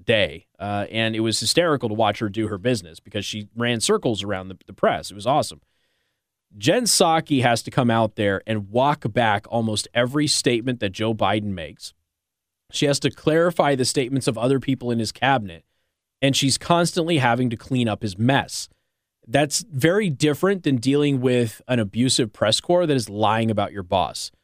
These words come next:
So Jen Psaki, I think, has not had an easy job. And I, I've told everybody before, I would not be surprised if his entire staff are chain smokers now. I really wouldn't. So, again, the White House's excuse is that we are using these phones to track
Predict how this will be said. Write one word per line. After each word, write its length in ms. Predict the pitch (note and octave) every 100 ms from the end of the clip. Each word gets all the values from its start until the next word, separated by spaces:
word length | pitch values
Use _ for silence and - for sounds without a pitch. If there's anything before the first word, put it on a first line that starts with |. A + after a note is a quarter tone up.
| _ _ _
So 360 | - A2+ A2 G#2 -
Jen 220 | A#2+ E3+
Psaki, 420 | D#3+ D#3 D3 C#3
I 60 | A#2+
think, 180 | A#2+ A2+
has 220 | G2+ -
not 340 | A#2 B2 B2+
had 180 | B2 A#2
an 100 | G#2+
easy 320 | G#2 G#2+ G2
job. 340 | F#2+ F#2+ C#2 - _ _
And 220 | F#2+ F#2+
I, 180 | D2 A2+ -
I've 220 | A2+ B2+
told 240 | F#3 G3+ D3
everybody 340 | C#3+ B2 A#2+
before, 200 | G#2+ A#2+
I 140 | A#2+ F3+
would 180 | G#3+
not 240 | D3 D3+ -
be 100 | E3+
surprised 680 | - A2+ A#2 B2 C#3 C#3 -
if 180 | A#2+
his 220 | B2+ C3 B2
entire 380 | G#2+ B2+ C#3+
staff 440 | D3+ - B2+ A2+ - _ _ A2
are 140 | A2+
chain 360 | - - C3+ B2
smokers 500 | A2 G2 G2 F#2 F#2+
now. 180 | E2
I 80 | B1
really 320 | B2 E3 C3
wouldn't. 300 | A2 F#2+ C2+ _ _ _ _ _ _ _ _
So, 320 | - E3 D#3 - _ _
again, 320 | D#3 F3+ A#2+
the 60 | G#2
White 220 | C3 D#3+
House's 500 | D#3+ E3 D3+ D3+ C3 C3+
excuse 640 | B2+ - - G#3+ A#3 -
is 100 | E3
that 200 | D#3 B2+
we 120 | C#3
are 60 | B2+
using 440 | A#2+ F3 F3 F#3+
these 160 | F3+ E3
phones 440 | E3+ D3+ D3+ D3
to 100 | -
track 640 | G2 - - A2 F3+ -